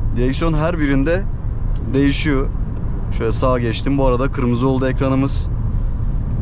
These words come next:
Her zamanki yerimizde bir sıfır yüz yapalım sizlerle birlikte. Bu yüz seksen beygirin sıfır yüzünü ben gerçekten merak ediyorum. Şöyle durduk.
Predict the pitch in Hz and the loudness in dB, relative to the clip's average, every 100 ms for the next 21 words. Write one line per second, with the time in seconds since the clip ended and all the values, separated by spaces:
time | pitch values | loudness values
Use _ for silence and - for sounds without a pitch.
0 | - 131 147 147 127 120 139 139 120 110 | 0 2 2 2 2 2 2 2 2 0
1 | 113 - - - - - - - 151 135 | 0 -2 -2 -2 -2 0 0 0 0 0
2 | 120 139 - - - - - - - - | 2 2 2 0 -2 -2 -4 -4 -2 0
3 | 117 120 135 131 117 113 113 110 104 98 | 0 2 0 0 0 0 0 0 0 0
4 | 113 113 131 - - - - - - - | 0 0 0 -2 -2 -2 -2 0 0 -2
5 | - 120 117 135 120 143 139 127 117 113 | -2 0 0 -2 0 0 2 2 0 0
6 | 123 87 - - - - - - - - | 0 0 -2 -2 -4 -4 -4 -4 -4 -4
7 | - - - - 120 123 110 107 117 120 | -4 -4 -2 -2 0 0 0 0 0 0
8 | 123 - - 123 120 101 - 117 117 107 | 0 -4 -4 -2 -2 -2 -2 0 0 2
9 | 113 113 107 107 104 - - - - - | 0 0 -2 -2 -2 -6 -10 -10 -8 -6
10 | - - - - - 113 104 98 117 107 | -8 -8 -10 -8 -2 0 0 0 -2 -2
11 | 110 - | -4 -8